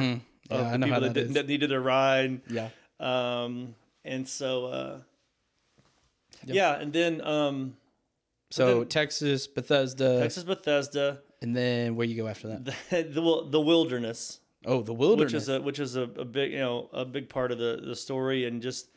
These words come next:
Speaker 2: um, I don't know how to, if I
Speaker 1: We'll get there. We'll get
Speaker 2: we,
Speaker 1: there.
Speaker 2: we can get there.
Speaker 1: So we'll just, yeah,
Speaker 2: And
Speaker 1: we'll
Speaker 2: then, so this, uh, the wilderness season,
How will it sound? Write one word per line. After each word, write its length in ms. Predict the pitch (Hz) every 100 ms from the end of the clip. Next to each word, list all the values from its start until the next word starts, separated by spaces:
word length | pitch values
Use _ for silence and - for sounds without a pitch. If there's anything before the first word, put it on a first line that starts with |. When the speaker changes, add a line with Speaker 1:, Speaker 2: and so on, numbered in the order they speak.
| _ - _ -
Speaker 2:
um, 580 | 127 120 113 110 107 107 _ _ _ _ _ _ -
I 40 |
don't 160 | 131 131
know 120 | 120
how 140 | 123
to, 180 | 123 - -
if 180 | 147 -
I 40 |
Speaker 1:
We'll 100 | 139
get 220 | 147 147 -
there. 140 | 107
We'll 100 | 120
get 120 | 131
Speaker 2:
we, 80 | 175
Speaker 1:
there. 80 | 170
Speaker 2:
we 60 | 185
can 180 | 175
get 200 | 151 156
there. 160 | 139 127
Speaker 1:
So 520 | 147 143 139 131 123 -
we'll 180 | 135 160
just, 240 | 151 147
yeah, 140 | 127
Speaker 2:
And 100 | 110
Speaker 1:
we'll 100 | 139
Speaker 2:
then, 180 | 127 165
so 180 | 135 160
this, 200 | 165 165
uh, 120 | 165
the 280 | 151 156 147
wilderness 520 | 147 180 180 170 165
season, 520 | - 147 135 143 147